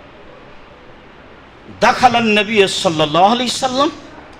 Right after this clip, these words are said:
ওয়া সাল্লাল্লাহু নবী সাল্লামা", আল্লাহর নবী মসজিদে ঢুকে দুরূদ পড়তেন। এ কথা ফাতেমা রাদিয়াল্লাহু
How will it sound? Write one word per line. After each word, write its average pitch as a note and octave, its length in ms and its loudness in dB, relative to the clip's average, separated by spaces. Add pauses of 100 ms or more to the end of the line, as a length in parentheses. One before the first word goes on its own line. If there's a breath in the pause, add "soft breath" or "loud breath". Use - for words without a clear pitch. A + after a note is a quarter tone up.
(440)
ওয়া F3+ 480 0
সাল্লাল্লাহু A#3 840 2
নবী E3+ 440 2
সাল্লামা", A#2 520 -6 (1160)
আল্লাহর E3 420 2
নবী F#3+ 360 0 (680)
মসজিদে F3 580 2
ঢুকে F3+ 400 0 (580)
দুরূদ G#3 380 0 (160)
পড়তেন। C#3+ 460 -4 (540)
এ F3+ 200 2
কথা G3 380 -2 (500)
ফাতেমা F#3 460 0
রাদিয়াল্লাহু C#3+ 680 -4